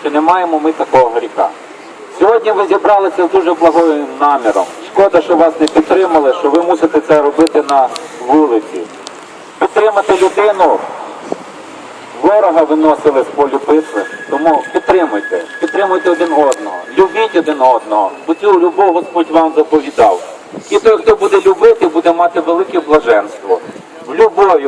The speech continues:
покладається все. Ті, хто не мають любові, вони від неї і будуть страждати.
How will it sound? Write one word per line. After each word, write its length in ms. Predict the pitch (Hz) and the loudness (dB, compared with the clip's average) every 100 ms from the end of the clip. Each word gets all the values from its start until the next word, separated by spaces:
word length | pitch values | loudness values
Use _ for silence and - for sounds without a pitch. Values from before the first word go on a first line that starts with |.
| - | -4
покладається 720 | - 135 - 156 156 - 135 | -2 -2 2 2 2 0 -6
все. 300 | - 104 95 - - | -2 -2 -2 -6 -4
Ті, 120 | 233 | -2
хто 440 | - - 220 196 - | 0 4 4 4 -2
не 100 | 196 | -2
мають 520 | 208 208 208 190 175 | 0 0 0 -4 -2
любові, 540 | 175 151 143 120 - - - 156 | 0 4 4 4 0 -2 -2 -2
вони 260 | 175 180 | 0 -2
від 220 | 156 156 | -2 0
неї 380 | 170 175 156 156 | 0 2 0 0
і 40 | 156 | 0
будуть 320 | 160 156 156 - - - - | 2 2 0 -4 -20 -14 -4
страждати. 680 | 143 143 - 120 - - | -2 -2 0 0 0 -2